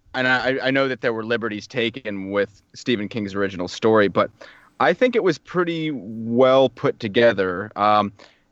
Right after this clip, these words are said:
and actually, I watched the special features and sh-, saw the scenes that they did cut out, and I think that Darabont did a good job in leaving out some needless things, because although this is w-, his shortest movie, at least at that point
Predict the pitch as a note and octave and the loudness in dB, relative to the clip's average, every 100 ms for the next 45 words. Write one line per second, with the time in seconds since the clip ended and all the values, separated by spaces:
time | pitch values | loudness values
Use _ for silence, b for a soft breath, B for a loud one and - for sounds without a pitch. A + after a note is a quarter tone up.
0 | - B2 C3 D#3 - D3+ C3 C#3 C#3+ C3+ | -6 -2 0 0 0 0 0 0 0 -2
1 | - - A2 - A#2 A#2+ A2 B2+ A#2 A#2 | -4 -16 -16 -8 -8 -8 -10 -8 -8 -10
2 | G#2+ G#2 A#2 A2+ - C3 A#2 G2+ F#2+ G2 | -10 -4 -2 -2 0 2 2 0 -8 -14
3 | _ - - C#3+ C3 A#2+ G#2 A#2 G#2+ G#2 | _ -14 -6 -2 0 -2 -4 -6 -4 -4
4 | F#2+ A#2 F#2+ - A#2 G#2 G#2+ G2 - - | -2 0 -2 -4 -2 0 2 2 -2 -6
5 | A2+ A2 A2+ C#3 A#2 G2 A2 G#2 G2+ F2+ | -4 -2 0 -2 -4 -2 0 0 -2 -4
6 | G2+ F#2+ G2 G2+ G2 F#2+ F#2 F#2+ F#2 G2 | -6 -4 -4 0 0 0 -4 -4 -4 -2
7 | F#2 - - F#2+ F2 - G#2 G#2+ F#2 F#2 | -2 -4 -6 -6 -6 -2 0 2 0 -2
8 | - - G2 F2+ F2+ - A2+ G#2 - B | -4 -4 -2 -2 -4 -4 -2 -2 -4 B
9 | B - C3+ F3+ E3+ E3 D#3 A#2+ - _ | B 0 4 4 4 0 -2 -4 -8 _
10 | - A#2+ B2 B2 B2 G#2 - D3 E3 B2 | -8 -4 -4 0 0 0 2 4 4 2
11 | A#2+ C#3 C3 F2+ G#2 - A2+ G#2+ A2 G#2+ | 0 0 0 -2 -4 -4 -2 -2 -2 -6